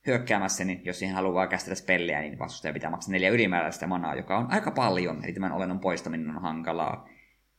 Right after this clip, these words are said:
Ja kun tämä tekee combat damagea pelaajaan, nosta kortti, ja jos sulla on vähemmän kortteja kuin kolme kädessä, niin nosta kortteja sen verran, että sulla on kolme kädessä. Ei itse asiassa yhtään huono kaveri. Voisin kuvitella, että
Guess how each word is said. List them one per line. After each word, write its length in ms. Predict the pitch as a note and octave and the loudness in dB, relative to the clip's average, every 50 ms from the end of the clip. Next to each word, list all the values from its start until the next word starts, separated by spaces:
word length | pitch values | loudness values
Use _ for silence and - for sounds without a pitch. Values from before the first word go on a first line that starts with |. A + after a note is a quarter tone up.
| _ _ - | _ _ 0
Ja 180 | A#2 A#2 A2 G#2+ | 2 4 4 2
kun 280 | A2+ - B2 A#2+ A2+ | 2 2 2 4 4
tämä 200 | A2 G2+ G2 F#2 | 4 4 2 2
tekee 280 | F#2+ F2+ F#2 F#2 F2+ F2+ | 2 0 0 0 0 0
combat 340 | F2+ B2 A#2+ - F2+ F2+ F2+ | 2 2 2 2 2 0 0
damagea 320 | E2+ D#2 C#2 - - B2+ | -2 -2 -2 -2 -4 -2
pelaajaan, 520 | C3 F#3+ F3+ D3+ C3 A2+ G#2 G#2+ G2+ F#2+ | 0 0 0 2 2 2 4 2 2 2
nosta 200 | F#2+ F2+ - - - - | 0 -2 -4 -8 -4 0
kortti, 680 | C#3+ C3 A2 G#2+ - - - G2+ G2+ - - - - _ - | 2 2 2 2 0 -2 -2 -2 -2 -4 -8 -18 -20 _ -6
ja 260 | - G2+ G2 - - - | -2 0 0 0 0 -2
jos 240 | F#2+ G2 F#2+ - - | -4 -4 -4 -2 -2
sulla 240 | G2+ F#2+ F#2+ F#2 | 0 2 2 2
on 80 | F#2+ F#2 | 2 2
vähemmän 380 | F#2+ F#2+ F#2 F2 E2+ E2+ F2 - | 2 2 2 0 -2 -4 -2 -2
kortteja 440 | F#2 F2 F2 - - - D#2 E2 | 0 0 -2 -2 -2 -2 -2 -2
kuin 360 | F2+ - - D2+ D2+ E2 E2 - | -2 -4 -4 -4 -2 -4 -2 2
kolme 260 | G#2 G2 F2+ E2+ G2 | 2 2 4 2 2
kädessä, 420 | - B2 A2+ G2+ G2 F#2 - F#2+ | 2 4 4 4 4 2 0 -2
niin 280 | E2+ E2 E2 E2 - - _ _ _ _ _ _ _ _ _ - | -2 -2 -4 -6 -8 -12 _ _ _ _ _ _ _ _ _ -6
nosta 220 | F2+ D#2+ - F#2+ | -4 -4 -4 -6
kortteja 420 | - - - E2+ - - - F2 E2+ | -2 0 0 0 0 0 -2 -2 -2
sen 120 | E2+ D#2+ | -2 -2
verran, 100 | E2 E2+ | -2 -2
että 100 | E2 - | -2 2
sulla 140 | D3 D3+ D#3+ | 2 4 4
on 60 | D#3 | 6
kolme 260 | B2+ G#2+ F#2+ D#2+ C#2+ | 6 4 4 2 2
kädessä. 440 | - C2 C#2+ C#2+ C#2 - - - - - - _ _ _ _ _ _ _ _ _ _ _ _ _ _ _ _ _ _ _ _ - | -2 -2 -2 -2 -2 -2 -2 -4 -6 -8 -14 _ _ _ _ _ _ _ _ _ _ _ _ _ _ _ _ _ _ _ _ 0
Ei 220 | - - - - G#3+ | 2 4 4 4 4
itse 140 | - - | 2 0
asiassa 120 | F#3+ - F#3 | 0 0 2
yhtään 360 | D#3+ D#3+ - - C3 A#2 A#2 | 0 0 2 2 2 4 4
huono 220 | A2 F#2 E2+ E2+ | 4 2 2 2
kaveri. 500 | - - C2+ C#2 D2 - F2+ F2+ - - _ _ _ _ _ _ - C3+ | 0 -2 -2 -2 -2 -4 -4 -6 -10 -16 _ _ _ _ _ _ -8 -4
Voisin 400 | C3 A#2 F#2+ F#2+ A2+ B2+ B2+ B2 | -2 0 0 2 2 2 0 2
kuvitella, 340 | B2+ B2 A2 G#2 - F#2 F#2+ | 4 4 4 4 4 4 2
että 160 | F#2+ - - | 0 0 -6